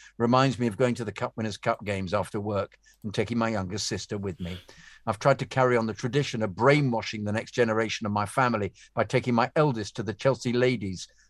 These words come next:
stroke women's game against Hot Turds when it was at the Bridge, and I'm intending to do the same with the others at Kings Meadow in the next year or so.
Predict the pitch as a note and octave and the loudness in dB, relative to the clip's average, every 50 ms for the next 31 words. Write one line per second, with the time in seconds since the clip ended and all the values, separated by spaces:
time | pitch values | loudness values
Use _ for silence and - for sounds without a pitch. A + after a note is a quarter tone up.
0 | _ - - - - A#2 A2 G2+ - B2 C3 C3 B2+ A2+ G#2+ F2+ - - A#2 G#2 | _ -12 -4 0 2 2 2 2 2 2 4 4 4 2 0 -2 -4 -2 -2 -2
1 | G2+ G2 G2 F#2+ F2+ G#2+ G#2 G#2+ - - _ _ _ _ - - C#3+ - - _ | -2 -2 -2 -2 -2 -4 -4 -6 -8 -14 _ _ _ _ -2 0 0 0 -2 _
2 | - - D3 C#3+ C3+ B2+ A#2 G#2 F#2+ F2+ G#2 G#2 G#2+ G#2+ G#2 G2+ A2 - A2+ F2+ | 0 4 6 6 8 6 6 4 0 -2 -4 -2 -2 -2 -2 -4 -4 -4 -4 -2
3 | F2+ A#2+ A#2+ A2 F2+ - - - - - - - - A#2 A#2 A#2 A#2 G#2 - - | 0 2 2 0 -2 -6 -14 -20 -20 -20 -10 -4 0 0 2 2 0 0 2 2
4 | D#3+ D#3+ C#3+ B2 A2 - A#2+ B2+ B2 A2 A#2 G#2+ - - C#3+ C#3 C3 A#2+ A2 G#2 | 2 2 2 0 -2 -4 -4 -4 -2 -2 -2 0 2 4 6 6 4 4 0 0
5 | A2+ B2 B2 B2 A2 A2 F#2 F2+ A#2+ - - - B2 A#2 G#2+ F#2 G#2 B2 B2+ A#2 | 2 2 2 2 0 -4 -6 -6 -8 -8 -6 -4 -4 -4 -2 -2 0 2 2 2
6 | A2+ G2+ F#2 - _ _ _ - A2 A#2 A2+ G#2+ G#2 G2 - - - B2+ B2+ A#2+ | 2 0 -2 -4 _ _ _ -4 -2 0 0 0 -2 -4 -4 -2 0 2 2 2
7 | A#2 A2+ G#2+ - A2+ G#2 G2+ F#2+ | 2 0 -2 -4 -4 -4 -4 -6